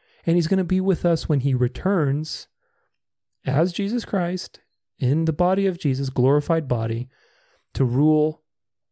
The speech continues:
all the universe on heaven forever in a renewed creation.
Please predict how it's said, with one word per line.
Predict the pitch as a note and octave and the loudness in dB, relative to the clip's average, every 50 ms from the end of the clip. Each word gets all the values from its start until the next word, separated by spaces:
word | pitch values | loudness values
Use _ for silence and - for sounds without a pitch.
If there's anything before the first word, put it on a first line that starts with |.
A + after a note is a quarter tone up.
| _ _ _ _ _ _ _ _ _ _ _ _ _ _ | _ _ _ _ _ _ _ _ _ _ _ _ _ _
all | - C#3+ E3 F3+ F3+ F3+ F3 F3 F#3 - _ _ _ | 0 2 4 4 2 2 0 -2 -6 -10 _ _ _
the | - D#3 | 0 2
universe | D3+ D#3 D#3 D3+ C3 B2 B2 B2 B2+ B2+ - - - _ | 4 4 4 2 2 2 2 2 2 0 -2 -8 -8 _
on | - C3 C#3 D3+ | -2 -2 0 0
heaven | C3+ D3 D3 C3+ B2+ C3 B2 B2 B2 B2 - _ _ | 2 0 0 0 0 0 -2 -2 -4 -6 -8 _ _
forever | _ - - A#2 A2 G#2 G2+ - F2+ F2+ - - _ _ _ _ _ _ _ _ _ _ _ _ _ | _ -4 -2 -2 0 -2 -2 -4 -4 -6 -6 -8 _ _ _ _ _ _ _ _ _ _ _ _ _
in | - B2 | -2 -2
a | A2+ | 0
renewed | G#2+ A2 A2+ A#2 A#2+ A#2 A2+ A2+ | 0 0 0 0 0 -2 -2 -2
creation. | - - A#2+ A#2 A2+ C3+ - - E3 - D#3+ D#3 | -4 -4 -2 -2 -4 -6 -6 -8 -8 -10 -10 -12